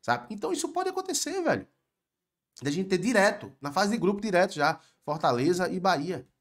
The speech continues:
sabe? O que eu tô torcendo pro Vitória ficar na primeira divisão, irmão?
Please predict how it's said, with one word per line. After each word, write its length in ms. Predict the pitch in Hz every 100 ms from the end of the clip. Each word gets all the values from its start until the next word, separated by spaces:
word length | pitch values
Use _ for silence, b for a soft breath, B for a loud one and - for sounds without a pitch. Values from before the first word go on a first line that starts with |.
| _ _ _ _
sabe? 320 | - - - b b
O 100 | 196
que 140 | -
eu 80 | 262
tô 180 | 247 247
torcendo 640 | 247 226 - - 226 226
pro 160 | 196 190
Vitória 320 | 175 175 160
ficar 220 | 160 -
na 100 | 147
primeira 300 | 139 139 135
divisão, 400 | 127 120 110 107
irmão? 180 | 107 95